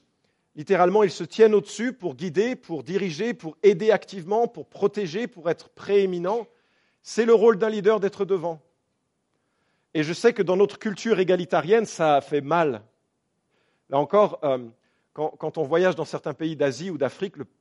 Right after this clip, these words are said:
le pasteur ou les anciens, c'est un, un peu trop. On les, je ne sais pas s'il y a des frères qui viennent de ces pays, hein, ils seront d'accord avec moi, mais ils sont, ils sont en haut de l'échelle, là, hein. C'est un peu trop.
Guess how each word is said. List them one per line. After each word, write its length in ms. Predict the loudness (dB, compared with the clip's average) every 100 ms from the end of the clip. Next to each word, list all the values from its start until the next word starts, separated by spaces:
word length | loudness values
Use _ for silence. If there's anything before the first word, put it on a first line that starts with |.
| _ _
le 120 | -20
pasteur 520 | -16 -14 -10 -6 -6 -6
ou 40 |
les 160 | -6 -8
anciens, 380 | -10 -8 -8
c'est 240 | -10 -10 -8
un, 120 | -8
un 60 | -10
peu 140 | -14
trop. 260 | -8 -8 -8 _ _ _ _ _
On 40 |
les, 100 | -8
je 60 | -8
ne 40 |
sais 100 | -8
pas 100 | -8
s'il 220 | -8 -10 -10
y 60 |
a 40 | -8
des 160 | -8
frères 260 | -6 -8 -8
qui 80 | -6
viennent 160 | -6
de 60 | -6
ces 160 | -14
pays, 280 | -12 -10 -8
hein, 40 | -10
ils 60 |
seront 160 | -10 -12
d'accord 240 | -8 -8
avec 180 | -8 -6
moi, 120 | -6
mais 160 | -6 -10 _ _ _
ils 80 | -20
sont, 380 | -4 0 0 -2
ils 40 |
sont 120 | -4 0
en 100 | 0
haut 80 |
de 60 | 0
l'échelle, 400 | -4 -2 -2 -2
là, 200 | -4 -4
hein. 100 | -8 _ _ _ _ _
C'est 100 | -20
un 60 | -16
peu 120 | -14
trop. 300 | -4 -4 -4